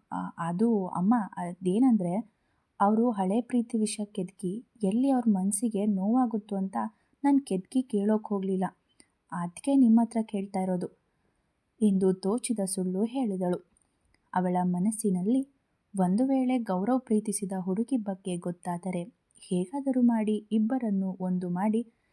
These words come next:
ನಂತರ ಅವನಿಂದ ತಾನು ಬಿಡುಗಡೆ ಪಡೆಯುವ ಯೋಚನೆ ಇತ್ತು ಅವಳಿಗೆ. ಆದರೆ ಇಂದು ಅವನಿಂದ ದೂರ ಹೋಗಬೇಕು ಎಂದು ಬಯಸುತ್ತಿರುವವಳು ಮುಂದೊಂದು ದಿನ ಅವನ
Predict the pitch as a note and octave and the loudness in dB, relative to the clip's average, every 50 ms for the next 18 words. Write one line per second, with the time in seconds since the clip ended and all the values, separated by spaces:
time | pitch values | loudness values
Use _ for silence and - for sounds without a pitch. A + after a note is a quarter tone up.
0 | _ _ _ _ G3+ F3+ F3+ G3+ A3+ - D4 C#4+ D4 C#4 C4 C4 B3+ B3 A#3+ A#3 | _ _ _ _ -4 -2 0 0 0 0 -2 -2 0 0 0 2 2 4 4 4
1 | A#3 A#3 A#3 A3+ A#3 - G3 F#3+ A#3+ C#4 D4 C4 G#3 G#3+ G#3+ G3+ - F#3+ F#3 F#3+ | 2 2 0 -2 -2 -2 0 0 2 2 4 4 4 2 2 0 0 0 -2 -2
2 | F#3+ F#3+ F#3 F3+ F3+ F#3 F#3 F3 F3+ F3+ F#3 F3+ F3 F3+ G#3 A3 G#3+ - G#3 F#3 | -2 -4 -4 -4 -2 -2 -2 -2 -2 -4 -4 -2 -2 -2 -4 -4 -6 -4 -4 -4
3 | F3+ F3 F3 E3+ - - D#3+ G3 - - - C4 G3+ F3+ F3 F3 F3+ F3 - _ | -2 -2 -4 -6 -8 -8 -8 -8 -6 -6 -4 -4 -2 -4 -4 -6 -6 -8 -10 _
4 | _ _ _ _ _ _ _ _ _ _ _ _ _ _ - F3+ F3+ F3+ F3+ B3 | _ _ _ _ _ _ _ _ _ _ _ _ _ _ 0 0 2 2 2 0
5 | B3+ B3 C4 C4 - _ _ _ _ _ _ _ _ _ _ _ _ _ - A3+ | 2 2 0 -2 -4 _ _ _ _ _ _ _ _ _ _ _ _ _ 2 4
6 | A#3+ C4+ D#4+ D#4+ D4 C4+ - A3 G#3 G#3 A3 A3 G#3+ G#3 G#3 G#3 G3+ G3+ F#3 F#3 | 4 4 4 4 2 2 2 2 2 2 2 4 4 4 4 2 2 0 0 0
7 | F#3 G3 G#3+ C4 C4+ C4 - A3+ A3+ A3 A3 G3 G3+ G3+ G3 G3 - G3+ G3 - | 2 2 4 4 2 2 2 2 2 4 2 2 2 0 0 -2 -2 -4 -2 0
8 | G3 F#3+ F#3 F#3 F#3+ F#3+ F#3 F#3 F3 F#3 G#3 - - G3+ - - - F#3 F#3 F3+ | 0 0 0 0 0 -2 -2 -2 -2 -2 -2 -2 -4 -6 -6 -6 -6 -4 -4 -4
9 | F3+ F3+ F#3+ A#3 C4 C4 C4+ - _ _ _ _ _ _ _ _ - F#3+ G3 G3 | -4 -4 -4 -2 0 0 -2 -2 _ _ _ _ _ _ _ _ 0 2 2 2
10 | G3 F#3+ F#3+ G3 A3 C4 C#4 C#4+ A#3 A#3 A3 G#3+ G#3+ G#3 - G#3 F#3+ G3 G3 G3 | 2 0 2 4 4 4 4 2 2 2 2 2 2 0 -2 -4 -4 -2 -2 -2